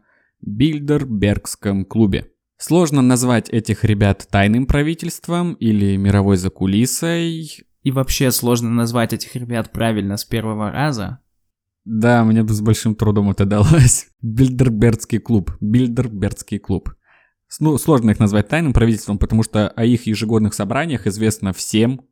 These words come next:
Speaker 1: У них даже есть веб-сайт, я посмотрел, домен был зарегистрирован в две тысячи девятом году.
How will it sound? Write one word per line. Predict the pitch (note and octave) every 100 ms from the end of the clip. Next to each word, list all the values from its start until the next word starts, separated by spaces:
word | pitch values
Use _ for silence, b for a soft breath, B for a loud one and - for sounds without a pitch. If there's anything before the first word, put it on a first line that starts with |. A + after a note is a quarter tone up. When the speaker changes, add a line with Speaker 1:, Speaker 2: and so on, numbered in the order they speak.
| _
Speaker 1:
У | G#2+
них | G#2+ G#2+
даже | G#2 G#2 G2
есть | G2 G2+ -
веб-сайт, | G2 F2+ - A2 B2 -
я | G2
посмотрел, | - - F#2 - A2+ B2+
домен | G#2 G2 G2+ A#2+ A2
был | A#2+
зарегистрирован | A2 G2 F#2+ G2+ G2+ A2+ A2+
в | G#2+
две | G2
тысячи | G2+ G#2
девятом | G2 F#2+ F2+ F2+
году. | F#2+ F#2+ G2 E2+